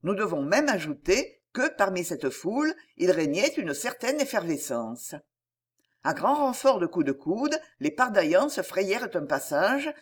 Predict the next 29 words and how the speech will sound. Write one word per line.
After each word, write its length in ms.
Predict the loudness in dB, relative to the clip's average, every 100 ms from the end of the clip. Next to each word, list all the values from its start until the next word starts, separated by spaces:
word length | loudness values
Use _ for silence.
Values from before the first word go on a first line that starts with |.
| _ -2
et 100 | -2
s'éloignèrent 720 | 0 0 0 2 2 2 0
de 80 |
ce 160 | -2 -4
gros 240 | 0 2
rassemblement. 880 | 4 2 0 -2 0 -2 -4 -6 -12 _ _ _ _ _ _ _ _ _ _ _ _ -4
Quand 200 | -2 0
ils 80 | 0
se 120 | -2
trouvèrent 500 | -2 4 8 8 6 4
hors 180 | 2 4
de 80 | 2
la 120 | 0
cohue, 640 | 2 2 2 2 -2 -8 _ -12
Jehan 400 | 0 4 6 4
s'arrêta 460 | 0 0 0 -2
tout 180 | -2 0
à 120 | 0
coup 420 | 0 -6 -4 -4 -8 _ 2
et, 180 | 2 2
sortant 460 | -2 -2 0 0
de 80 | 0
sa 180 | -2 0
rêverie, « 720 | 0 0 0 0 -2 -4 _ _ _ _ _ _ _ _ _ _ _ _ _ _
C'est 240 | -8 -8 -2
curieux, 520 | 0 2 2 2 4
dit-il, 520 | 2 2 6 6 4 -6 _ _
cette 320 | 6 6 6 0
femme, 560 | 4 6 6 2 -4